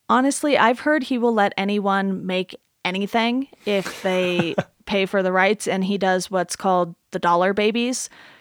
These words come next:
Speaker 1: So you can take a short story or a novella and buy the rights for a dollar.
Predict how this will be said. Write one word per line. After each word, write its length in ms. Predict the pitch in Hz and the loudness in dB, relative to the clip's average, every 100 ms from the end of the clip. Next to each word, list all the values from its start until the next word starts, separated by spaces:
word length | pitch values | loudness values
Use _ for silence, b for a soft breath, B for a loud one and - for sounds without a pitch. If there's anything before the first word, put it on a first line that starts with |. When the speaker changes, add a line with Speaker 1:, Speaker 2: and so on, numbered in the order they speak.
| B | B
Speaker 1:
So 520 | - - 214 202 196 | -2 4 6 8 6
you 260 | 190 185 220 | 4 0 -2
can 200 | - 214 | 0 0
take 380 | - 214 214 - | 0 2 0 0
a 80 | 202 | -2
short 360 | - 220 233 233 | 0 2 2 2
story 420 | - 196 202 196 | 0 2 2 2
or 220 | 190 185 | 2 2
a 160 | - 185 | 2 0
novella 680 | 180 170 185 180 165 165 b b b | 0 2 2 4 2 0 b b b
and 180 | 190 185 | -2 4
buy 240 | 180 190 | 6 6
the 100 | 190 | 4
rights 360 | 175 175 180 - | 4 2 0 -4
for 200 | - 123 | -4 -4
a 80 | - | 0
dollar. 480 | 170 123 82 73 | 0 0 0 -4